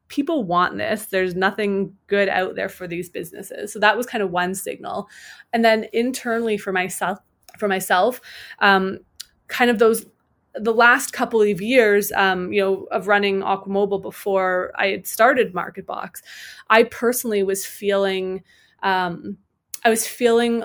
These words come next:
like I wasn't growing and developing as much as I wanted, in the sense that I felt like whether I was putting in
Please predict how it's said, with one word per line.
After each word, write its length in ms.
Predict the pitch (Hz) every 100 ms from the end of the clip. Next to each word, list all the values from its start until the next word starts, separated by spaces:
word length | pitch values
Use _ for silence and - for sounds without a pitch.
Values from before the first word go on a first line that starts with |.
| -
like 180 | 220 208
I 80 | 202
wasn't 460 | 196 190 214 - _ _ - 208 202
growing 560 | - 196 190 208 233 233
and 100 | 202
developing 560 | 175 180 190 196 202
as 100 | 196
much 220 | 185 185
as 80 | 196
I 120 | 180
wanted, 440 | 175 190 202 220 285
in 220 | - 208
the 80 | 202
sense 340 | - 196 196
that 100 | 208
I 120 | 196
felt 380 | 196 202 190 190
like 300 | 214 208 196 -
whether 260 | 208 208
I 80 | 208
was 160 | 202 202
putting 380 | - 208 208
in 400 | 196 190 185 185